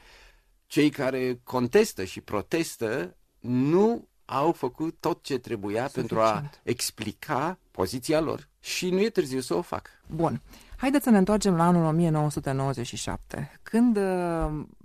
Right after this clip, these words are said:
Speaker 2: pentru că are legătură și cu ce am vorbit puțin mai devreme, o să vă întreb atunci cum era America, cum ați descoperit America, dacă ați descoperit-o altfel decât o știați, dacă o știați în vreun fel. Așadar, o mie nouă sute nouăzeci și șapte, foarte pe scurt, uh, veneați după un doctorat în, uh, România,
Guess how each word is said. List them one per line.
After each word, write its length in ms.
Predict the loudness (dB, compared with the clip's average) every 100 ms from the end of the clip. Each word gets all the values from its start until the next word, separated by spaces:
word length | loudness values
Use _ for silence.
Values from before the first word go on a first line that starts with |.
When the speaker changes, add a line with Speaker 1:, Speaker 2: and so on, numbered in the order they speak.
| -20 _
Speaker 2:
pentru 200 | 0 2
că 80 | 2
are 120 | 2
legătură 420 | 2 2 0 -2 -4
și 120 | -4
cu 80 | -8
ce 100 | -6
am 80 |
vorbit 200 | -6 -6
puțin 240 | -10 -10 -8
mai 120 | -8
devreme, 280 | -8 -6 -6
o 40 |
să 120 | -6
vă 60 | -6
întreb 240 | -6 -4
atunci 380 | -4 0 4 4
cum 160 | 2 -6
era 320 | -4 -4 -4
America, 400 | -4 -6 -6 -8
cum 240 | -4 0
ați 180 | 0 0
descoperit 560 | -4 -6 -6 -4 -4 -4
America, 600 | -6 -8 -8 -10 -10 -8
dacă 280 | -8 -8 -6
ați 100 | -6
descoperit-o 540 | -8 -8 -6 -6 -2
altfel 240 | -2 -2 -4
decât 240 | -2 -4
o 80 | -6
știați, 320 | -4 -4 -2
dacă 200 | -2 -4
o 20 |
știați 480 | -8 -4 -4 -6 -10
în 100 | -8
vreun 160 | -6 -8
fel. 260 | -4 -6 -6 -20 -20 -20 -14 0
Așadar, 380 | 2 4 4
o 100 | 4
mie 160 | 6 6
nouă 120 | 6
sute 140 | 4 2
nouăzeci 280 | 2 2
și 60 | -2
șapte, 200 | -2 -4
foarte 280 | -4 -2 -2
pe 140 | -4
scurt, 420 | -6 -2 -2 0
uh, 640 | 0 4 4 4 2 2 0
veneați 340 | 0 2 4 4
după 180 | 2
un 160 | 2 2
doctorat 580 | 2 0 -2 0 -2 -2
în, 200 | -4 -2
uh, 400 | -2 -4 -6 -6
România, 600 | -4 -4 -2 -2 0 -2